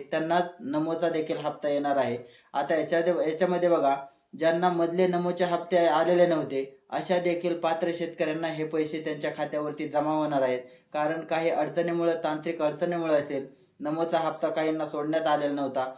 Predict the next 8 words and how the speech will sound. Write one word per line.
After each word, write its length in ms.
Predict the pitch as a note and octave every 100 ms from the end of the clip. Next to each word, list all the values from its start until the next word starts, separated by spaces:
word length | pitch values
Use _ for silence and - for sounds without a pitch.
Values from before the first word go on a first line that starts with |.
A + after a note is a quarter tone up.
| - -
परंतु 320 | D3 D#3+ E3
ते 140 | E3+ E3+
पात्र 360 | F3 F3+ F#3
होते. 540 | F3+ D#3 D3+ C3+ - - -
तर 80 | C#3
अशा 300 | D3+ D#3 F3
ज्या 140 | F3
पात्र 400 | D#3+ E3+ E3+ F3+